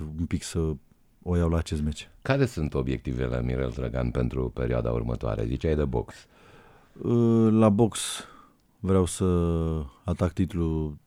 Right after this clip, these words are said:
Speaker 1: W B C și pot spune că mi-am îndeplinit, ă,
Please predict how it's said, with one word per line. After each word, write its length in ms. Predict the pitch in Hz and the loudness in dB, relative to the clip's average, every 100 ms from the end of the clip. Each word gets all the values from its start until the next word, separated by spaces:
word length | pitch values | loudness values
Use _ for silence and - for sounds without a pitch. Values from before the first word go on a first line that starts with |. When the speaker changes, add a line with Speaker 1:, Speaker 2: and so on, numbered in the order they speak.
| _ _ _ _ _ _ _ _ _ - | _ _ _ _ _ _ _ _ _ -6
Speaker 1:
W 280 | 92 90 87 80 | 0 2 2 2
B 60 | |
C 380 | 82 - 123 135 _ _ _ _ _ _ _ _ | 0 2 2 2 _ _ _ _ _ _ _ _
și 600 | - - - - 92 87 80 _ _ _ _ _ _ | -18 -12 -8 -4 0 0 -2 _ _ _ _ _ _
pot 140 | 98 | 0
spune 260 | 92 - 95 | 0 2 0
că 120 | 95 | 2
mi-am 160 | 87 87 | 2 4
îndeplinit, 560 | 85 80 82 87 - | 2 0 0 0 0
ă, 420 | - 82 78 76 | -2 -2 0 -4